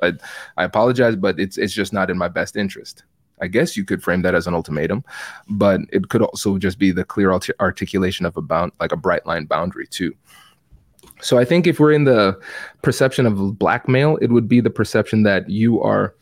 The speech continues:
inappropriately holding on to information that could be damaging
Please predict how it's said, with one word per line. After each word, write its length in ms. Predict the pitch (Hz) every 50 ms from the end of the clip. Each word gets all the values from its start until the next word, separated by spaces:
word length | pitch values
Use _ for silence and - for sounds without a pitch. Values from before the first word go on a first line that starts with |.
| _ - - - - - _ _ _ _ _ _ _ _ _ _ _ _ _ _ _ _ _ _ _ _ _ _ _ _ -
inappropriately 640 | 135 131 127 - - 110 110 - 120 117 123 123
holding 260 | 110 117 113 113 113
on 80 | 107 101
to 120 | - 104 98
information 540 | 98 95 104 98 98 95 98 - - 117 104
that 160 | 101 95 -
could 140 | - 104 95
be 120 | 92 92
damaging 640 | 95 101 85 85 92 95 92 95 104 104 107 110 113